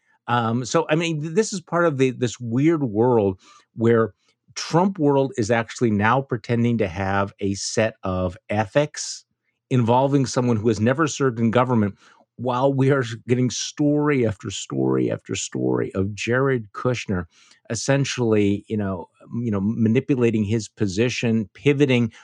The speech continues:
from government role to making money. And I, I don't know. It's just that, it, you know, a-, again, uh,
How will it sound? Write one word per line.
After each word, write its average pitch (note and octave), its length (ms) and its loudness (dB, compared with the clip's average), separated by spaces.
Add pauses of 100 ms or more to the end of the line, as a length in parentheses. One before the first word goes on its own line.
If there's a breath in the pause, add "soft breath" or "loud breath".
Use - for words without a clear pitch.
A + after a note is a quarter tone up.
(140 loud breath)
from A2+ 420 0
government B2+ 480 2
role A2 300 2
to G2+ 100 -4
making G#2+ 340 0
money. A#2 280 2
And B2+ 120 -2
I, C#3+ 260 2
I - 20 2
don't A2+ 160 2
know. D#2+ 160 -6
It's F2 180 -10
just G2+ 220 -2
that, F#2+ 160 0 (340 loud breath)
it, C#3+ 160 2 (160)
you A#2+ 220 -6
know, G#2+ 140 -2 (220)
a-, C3+ 140 -4
again, A#2+ 500 0
uh, F#2+ 280 -6